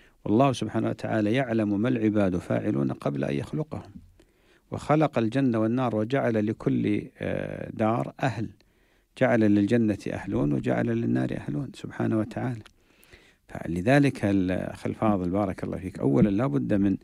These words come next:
ترسيخ عظمة الله عز وجل في نفس الطفل أو في نفس الولد، بل جميع أهل الإسلام يجب عليهم أن يفهموا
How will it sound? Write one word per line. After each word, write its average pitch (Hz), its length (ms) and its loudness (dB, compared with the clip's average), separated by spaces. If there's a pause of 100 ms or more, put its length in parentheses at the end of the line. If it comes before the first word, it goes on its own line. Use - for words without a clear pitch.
(400)
ترسيخ - 640 -2
عظمة 120 420 0
الله 95 160 0
عز 92 220 -2
وجل 107 360 0
في 104 160 -4
نفس 104 280 -4
الطفل - 400 -6 (640)
أو 90 60 -6
في - 120 -6
نفس 101 260 -2
الولد، 98 380 4 (120)
بل 117 640 -2
جميع 170 360 2
أهل 110 200 0
الإسلام 92 480 -2 (460)
يجب 170 260 0
عليهم 117 380 2
أن 107 100 0
يفهموا 113 460 -2